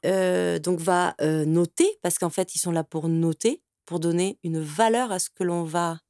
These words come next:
enfin, ce concept de valeur qui, moi, personnellement, me chagrine énormément.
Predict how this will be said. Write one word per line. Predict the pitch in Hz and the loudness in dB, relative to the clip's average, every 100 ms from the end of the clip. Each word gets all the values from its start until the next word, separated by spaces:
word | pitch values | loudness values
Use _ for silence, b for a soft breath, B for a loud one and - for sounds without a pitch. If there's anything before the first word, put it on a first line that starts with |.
| - | -6
enfin, | 147 B B | -6 B B
ce | - - | -6 -2
concept | 160 180 165 | 0 0 0
de | 160 165 | -2 2
valeur | 175 185 180 | 2 2 0
qui, | - 175 | -2 0
moi, | 175 180 | 2 0
personnellement, | 180 - 175 175 185 | -2 -2 0 0 0
me | 165 | 0
chagrine | - 202 180 220 202 | 0 0 2 2 2
énormément. | 185 175 170 175 311 | 2 0 2 2 0